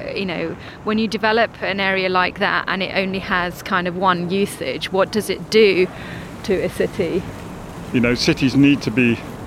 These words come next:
Speaker 2: multifaceted. You know, monofunctional parts of cities really don't work. You know, I think Canary Wharf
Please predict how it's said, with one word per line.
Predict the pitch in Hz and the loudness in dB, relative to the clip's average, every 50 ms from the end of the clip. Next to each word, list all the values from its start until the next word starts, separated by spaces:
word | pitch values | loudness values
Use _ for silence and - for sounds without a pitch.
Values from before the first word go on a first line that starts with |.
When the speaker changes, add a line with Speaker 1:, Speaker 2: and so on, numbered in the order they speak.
| - | 0
Speaker 2:
multifaceted. | - 135 127 127 117 - 110 90 - 127 120 - - 107 - - 117 98 92 - - - - - - - - - - - - - - - | 2 4 4 4 0 -2 -4 -2 -2 -2 -2 -2 -4 -6 -2 -2 -2 -2 -2 -6 -10 -12 -14 -14 -16 -16 -16 -16 -16 -16 -16 -16 -12 -6
You | - 127 | -4 -2
know, | 117 117 | 0 2
monofunctional | 113 123 143 139 135 135 131 127 127 120 110 - - - 151 143 143 147 - - 127 120 117 110 104 - - - | 4 4 6 6 6 4 4 4 4 2 0 -2 -2 2 2 2 4 2 2 2 4 4 2 2 0 -4 -6 -2
parts | 135 127 120 - - - | 0 2 2 0 0 -4
of | 127 | -8
cities | - - 139 117 - 127 113 107 | -2 -2 -2 -2 0 -2 -2 -2
really | 107 113 127 135 135 123 123 | 0 2 4 4 4 4 2
don't | 107 120 117 117 110 123 | 2 2 0 0 0 0
work. | 117 110 104 113 - - - - - - - - - - - - - - - - - - | -2 -2 -2 -4 -6 -8 -12 -14 -14 -16 -16 -16 -16 -16 -16 -16 -16 -16 -14 -14 -12 -8
You | - | -6
know, | 110 110 117 | -4 -4 -4
I | 117 | -4
think | 107 151 135 - - | -2 -2 -4 -4 -4
Canary | - 135 131 127 123 127 | -6 -4 -2 0 2 4
Wharf | 123 127 127 123 110 | 4 4 4 2 2